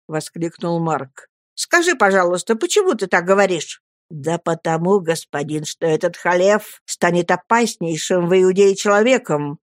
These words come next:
и всего более опасным для госпожи моей Мириам и для тебя самого. Тебе следовало убить его теперь, когда представился благоприятный случай это сделать.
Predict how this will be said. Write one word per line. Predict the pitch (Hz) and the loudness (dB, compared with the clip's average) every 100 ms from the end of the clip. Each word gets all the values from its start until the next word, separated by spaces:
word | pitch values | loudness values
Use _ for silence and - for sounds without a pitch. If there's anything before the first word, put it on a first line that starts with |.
| _ | _
и | 170 | -4
всего | 160 - 175 190 208 | -4 -4 -2 0 0
более | 165 156 147 | 2 2 2
опасным | 151 151 151 - 175 180 | 0 -2 -6 -2 -2 0
для | 175 190 | 2 2
госпожи | 185 202 - - 202 202 220 226 | 2 0 0 0 2 2 2 4
моей | 214 214 220 | 4 6 6
Мириам | 220 220 214 214 233 226 | 4 4 4 4 4 4
и | 214 | 2
для | 185 226 | 2 0
тебя | 220 233 247 226 | 0 0 0 0
самого. | - 165 165 170 165 151 - _ | -2 -4 -2 0 0 0 -6 _
Тебе | - 131 143 | -6 -4 -4
следовало | - 156 156 156 165 180 | -2 -2 0 2 2 4
убить | 196 220 240 - | 4 4 0 0
его | 180 196 | 0 2
теперь, | 233 220 262 226 156 | 0 2 2 4 2
когда | - 160 160 175 180 | -2 -6 -2 -2 -2
представился | 175 175 - 180 170 175 175 180 | -4 -6 -4 -2 0 -2 -2 -4
благоприятный | 175 180 185 196 185 185 208 214 | -2 0 0 2 0 0 0 -2
случай | - 254 220 - 151 143 - | -2 -2 -2 -2 -6 -6 -6
это | 147 156 | -4 -2
сделать. | 147 156 147 143 - | -2 -2 -2 -4 -8